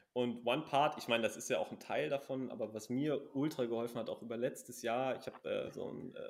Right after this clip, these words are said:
Self-Compassion, also Selbstfürsorgekurs in, ähm, vom Greater Good Science Center gemacht, also so die, die,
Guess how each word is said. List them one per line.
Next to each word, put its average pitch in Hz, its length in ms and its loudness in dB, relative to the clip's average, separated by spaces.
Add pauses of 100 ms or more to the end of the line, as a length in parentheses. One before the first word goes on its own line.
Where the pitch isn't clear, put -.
(180)
Self-Compassion, 135 840 4
also 113 140 2
Selbstfürsorgekurs 123 1040 4
in, 113 280 -4 (500)
ähm, 107 840 4 (160)
vom 113 200 2
Greater 127 260 12
Good 120 180 6
Science 139 340 8
Center 147 180 8
gemacht, 127 360 8
also 110 160 2
so 107 140 0
die, 113 320 0
die, 117 300 -4